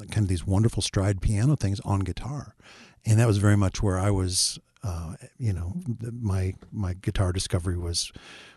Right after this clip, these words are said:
was getting into that stuff. So I was just like, "I just gotta hang out with this guy." And so we started playing together, and we did a couple of gigs together. And then,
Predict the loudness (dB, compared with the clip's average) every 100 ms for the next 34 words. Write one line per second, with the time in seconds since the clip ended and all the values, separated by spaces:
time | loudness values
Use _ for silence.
0 | -8 -4 2 4 6 8 8 8 4 -2
1 | -6 -6 -4 -2 -2 -4 -6 -8 -10 -10
2 | -10 -8 -8 -10 -14 -16 _ 0 0 0
3 | 0 0 0 2 4 4 6 4 6 6
4 | 8 8 6 6 6 6 4 4 2 0
5 | 2 2 2 -2 -4 -6 -4 -4 -4 -2
6 | 0 0 0